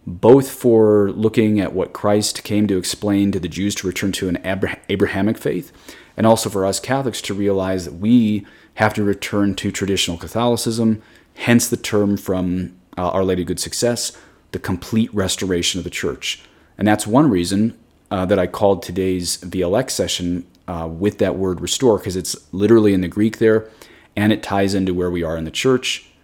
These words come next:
waiting for the complete restoration of the Catholic Church.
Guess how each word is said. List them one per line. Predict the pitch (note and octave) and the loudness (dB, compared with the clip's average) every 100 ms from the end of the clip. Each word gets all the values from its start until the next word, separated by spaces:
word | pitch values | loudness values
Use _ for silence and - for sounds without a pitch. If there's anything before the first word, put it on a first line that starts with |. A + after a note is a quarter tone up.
| _ - | _ -16
waiting | E2+ G2+ B2+ A#2 F2+ | -2 6 8 6 0
for | F#2 | -4
the | F2+ | -6
complete | F#2+ E2+ G2 | -6 -6 -2
restoration | F2+ F2 F2+ D#2+ - | -2 -4 -4 -4 -4
of | |
the | E2 | -6
Catholic | E2 D#2 D#2+ | -8 -10 -10
Church. | - D#2+ C2 - | -10 -10 -10 -14